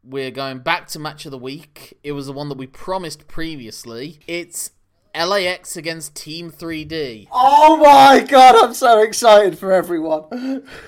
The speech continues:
Speaker 1: Well, let's hope this doesn't have a, a similar Sting and Lex Luger versus the Steiner Brothers delay. Although, like I said, I would not be surprised if next week we're gonna be discussing the New Japan Cup final. We'll have to
Speaker 2: Yeah.
Speaker 1: wait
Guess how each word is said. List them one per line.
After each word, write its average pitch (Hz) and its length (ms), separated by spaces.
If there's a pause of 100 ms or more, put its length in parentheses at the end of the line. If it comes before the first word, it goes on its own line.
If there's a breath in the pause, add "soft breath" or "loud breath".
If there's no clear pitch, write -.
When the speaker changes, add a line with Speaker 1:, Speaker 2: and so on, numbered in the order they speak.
(160 loud breath)
Speaker 1:
Well, 151 260
let's 175 180
hope 185 180
this 165 160
doesn't 160 240
have 160 180
a, 151 200
a 151 60
similar 147 480
Sting 147 600
and 139 180
Lex 135 300
Luger 135 320
versus 123 460
the 123 80
Steiner 131 420
Brothers 120 360
delay. 117 680 (200)
Although, 226 240
like 226 180
I 220 40
said, 202 200
I 180 100
would 175 180
not 180 140
be 170 80
surprised 160 320
if 147 100
next 156 300
week 147 240
we're 147 140
gonna 139 180
be 131 80
discussing 131 680
the 117 220
New 127 180
Japan 127 320
Cup - 240
final. 120 500 (160)
We'll 226 100
have 185 360
to - 20
Speaker 2:
Yeah. - 20
Speaker 1:
wait 120 380